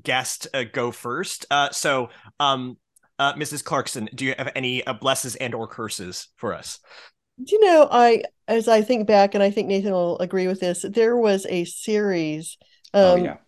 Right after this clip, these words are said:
Speaker 2: there's actually two, Lark Rise to Candleford and,
Speaker 3: Mm.
Speaker 2: um,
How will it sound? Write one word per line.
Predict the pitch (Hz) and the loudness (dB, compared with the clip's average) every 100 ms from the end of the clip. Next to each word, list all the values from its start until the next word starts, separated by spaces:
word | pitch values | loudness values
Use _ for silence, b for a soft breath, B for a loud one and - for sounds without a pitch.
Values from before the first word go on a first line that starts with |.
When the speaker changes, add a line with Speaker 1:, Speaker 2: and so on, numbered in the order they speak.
| - - | -12 -2
Speaker 2:
there's | 247 | 4
actually | 294 381 - 208 | 6 6 2 -2
two, | 254 185 | -2 2
Lark | 170 208 240 | 4 4 4
Rise | 226 240 | 2 2
to | - | -2
Candleford | 202 202 220 240 - 277 349 - _ _ _ _ | -4 -2 -2 -2 -2 -4 -4 -10 _ _ _ _
and, | 113 127 139 143 143 143 139 | 4 6 8 6 4 2 2
Speaker 3:
Mm. | 226 | 4
Speaker 2:
um, | 220 214 | 4 4